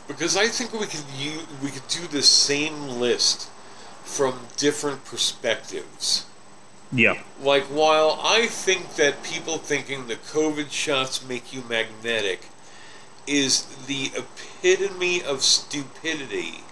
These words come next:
Speaker 1: and in my opinion, that's what reaches the peak for the most stupid. Okay?
Speaker 2: Yeah.
Speaker 1: But, hey, I'm a horror fan,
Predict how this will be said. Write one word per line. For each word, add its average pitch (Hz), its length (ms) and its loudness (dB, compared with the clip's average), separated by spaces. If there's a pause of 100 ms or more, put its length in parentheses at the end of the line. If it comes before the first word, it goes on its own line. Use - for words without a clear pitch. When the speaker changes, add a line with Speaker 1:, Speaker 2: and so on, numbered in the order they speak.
(1600)
Speaker 1:
and 131 360 4
in 131 220 2 (120)
my 214 260 2
opinion, 127 640 2
that's 117 280 2
what 117 140 2 (160)
reaches 143 420 -2
the 143 120 -10
peak 127 360 -4 (680)
for 131 400 4
the 120 100 -4
most 123 400 2
stupid. - 520 -2 (1600)
Okay? 113 520 2
Speaker 2:
Yeah. - 140 0 (760)
Speaker 1:
But, 226 340 8 (2500)
hey, 143 300 8
I'm 160 160 2
a 160 80 4
horror 139 400 6
fan, 101 420 2